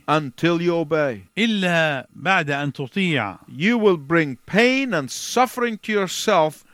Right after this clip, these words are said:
Speaker 1: and your loved ones.
Speaker 2: سوف تجلب الألم والمتاعب لنفسك ولأحبائك.
Speaker 1: You will bring suffering upon your whole community until you obey.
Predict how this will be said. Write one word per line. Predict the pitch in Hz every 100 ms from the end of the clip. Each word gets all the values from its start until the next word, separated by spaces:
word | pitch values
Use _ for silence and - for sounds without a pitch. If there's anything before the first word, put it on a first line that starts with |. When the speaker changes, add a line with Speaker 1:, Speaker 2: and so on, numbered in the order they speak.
| -
Speaker 1:
and | 160 165
your | 160
loved | 160 165 147
ones. | 139 123 107 - -
Speaker 2:
سوف | _ 143 139 -
تجلب | 147 196 208 170 185 175
الألم | 175 196 208 190
والمتاعب | 180 175 175 175 190 196 185 180 170
لنفسك | 170 170 180 170 - 220 190
ولأحبائك. | 175 165 160 - 165 156 226 226 131 - _ -
Speaker 1:
You | 185
will | 226
bring | 160 196 220 170
suffering | - - - 262 - 208 160 -
upon | 156 175 202
your | 196 165
whole | 180 214
community | 202 208 185 202 240 226 - 185 -
until | 165 160 196 180
you | 165
obey. | 143 143 147 127